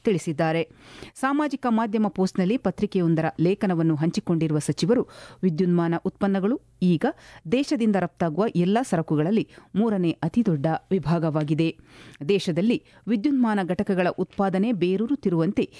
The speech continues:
ಈ ವಲಯ ಸಾವಿರಾರು ಉದ್ಯೋಗಗಳನ್ನು ಸೃಜಿಸುವ ನಿರೀಕ್ಷೆ ಇದೆ ಎಂದು ವಿಶ್ವಾಸ ವ್ಯಕ್ತಪಡಿಸಿದ್ದಾರೆ.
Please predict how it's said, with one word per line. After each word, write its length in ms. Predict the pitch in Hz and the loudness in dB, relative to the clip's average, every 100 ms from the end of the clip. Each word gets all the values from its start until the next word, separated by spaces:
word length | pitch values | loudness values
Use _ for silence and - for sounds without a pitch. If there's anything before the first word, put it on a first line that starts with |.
| - - | -20 -2
ಈ 180 | 185 170 | 2 4
ವಲಯ 300 | 156 196 247 - - | 2 0 0 -4 -2
ಸಾವಿರಾರು 480 | 202 226 208 185 170 | 0 2 0 0 -2
ಉದ್ಯೋಗಗಳನ್ನು 680 | 175 160 220 208 180 165 156 | -2 0 0 0 2 2 2
ಸೃಜಿಸುವ 520 | - 160 160 254 180 - | 0 0 0 0 0 0
ನಿರೀಕ್ಷೆ 340 | 190 247 - | 0 0 0
ಇದೆ 320 | 180 160 160 | 0 2 4
ಎಂದು 260 | 147 208 - - - - - _ | 4 2 0 -8 -20 -20 -20 _
ವಿಶ್ವಾಸ 480 | 247 - 233 160 - | -2 -2 -2 -2 0
ವ್ಯಕ್ತಪಡಿಸಿದ್ದಾರೆ. 1120 | 143 - 233 - 185 151 - 147 160 160 170 | -4 -2 -4 -2 -2 -2 -2 -2 -2 -2 -4